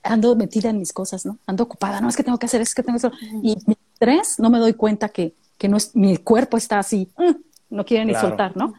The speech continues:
Speaker 1: Entonces, a la hora de que yo sonrío, ya, hasta así,
Speaker 3: Te
Speaker 1: parece
Speaker 3: relajas.
Speaker 1: automático. As-,
Speaker 3: Claro.
Speaker 1: así es, ¿verdad? Estoy haciendo lo
Speaker 3: Totalmente.
Speaker 1: correcto,
Speaker 2: Así es.
Speaker 1: Carla.
Speaker 2: Así es. ¿Qué va primero? ¿El pensamiento
Speaker 1: Ajá.
Speaker 2: o la reacción de tus células? Entonces,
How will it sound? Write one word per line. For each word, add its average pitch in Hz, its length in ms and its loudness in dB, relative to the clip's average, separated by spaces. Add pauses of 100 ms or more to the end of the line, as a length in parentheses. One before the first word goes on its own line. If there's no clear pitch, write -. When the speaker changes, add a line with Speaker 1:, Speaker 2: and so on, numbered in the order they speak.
(140)
Speaker 1:
Entonces, 240 240 -2
a 254 40 4
la 240 80 6
hora 269 100 2
de 294 80 -2
que 254 120 -6
yo 247 80 -2
sonrío, 254 600 -8 (920)
ya, 220 200 -4 (320)
hasta 170 220 -12
así, - 160 -6
Speaker 3:
Te 233 40 0
Speaker 1:
parece 233 100 -2 (100)
Speaker 3:
relajas. 202 200 -2 (160)
Speaker 1:
automático. 208 560 -6 (520)
As-, 196 240 -10
Speaker 3:
Claro. 220 140 -6
Speaker 1:
así 269 260 0
es, 262 180 -2
¿verdad? 190 400 -2
Estoy 220 280 -2
haciendo 269 300 0
lo 262 80 0
Speaker 3:
Totalmente. 214 120 -2
Speaker 1:
correcto, 214 260 -4
Speaker 2:
Así 247 60 -2
es. 247 60 -6
Speaker 1:
Carla. 294 340 -2 (300)
Speaker 2:
Así 226 280 2
es. 240 200 0 (500)
¿Qué 254 120 2
va 262 180 4
primero? 254 560 -2 (420)
¿El 208 180 -10
pensamiento 233 1040 -4 (120)
Speaker 1:
Ajá. 185 440 -10 (320)
Speaker 2:
o 220 160 2
la 196 160 -2
reacción 196 440 -8
de 202 80 -6
tus 208 180 -18
células? - 400 -10 (680)
Entonces, 214 320 -6